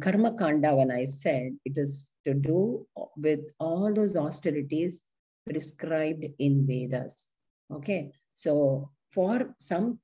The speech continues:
fruitive actions, some, for some benefits, I do this yajna because I want the, uh, I want some peace. I do this yajna because I need, um, I need to get a lot of,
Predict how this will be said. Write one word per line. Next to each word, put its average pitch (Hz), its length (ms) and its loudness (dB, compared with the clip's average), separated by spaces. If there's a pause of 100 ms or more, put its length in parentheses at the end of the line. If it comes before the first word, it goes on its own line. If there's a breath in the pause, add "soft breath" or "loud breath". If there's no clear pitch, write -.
fruitive 185 420 2
actions, 131 460 -8
some, 139 220 -2
for 156 140 4
some 214 260 -2
benefits, 135 720 -2
I 131 140 2
do 170 340 2
this 196 280 0
yajna 202 500 0 (300)
because 139 300 0
I 127 120 2
want 123 280 -2
the, 160 200 -2 (240)
uh, 123 220 -2 (120)
I 127 160 0
want 139 360 4
some - 180 0
peace. - 400 -10 (440 soft breath)
I 143 300 2
do 190 180 0
this 220 300 -4
yajna 190 640 -2
because 151 420 -4
I 147 240 0
need, 170 560 0 (140)
um, 135 680 2 (120)
I 156 160 0
need 160 340 0
to 165 80 -4
get 147 340 2 (160)
a 123 160 2
lot 131 220 0
of, 139 100 -2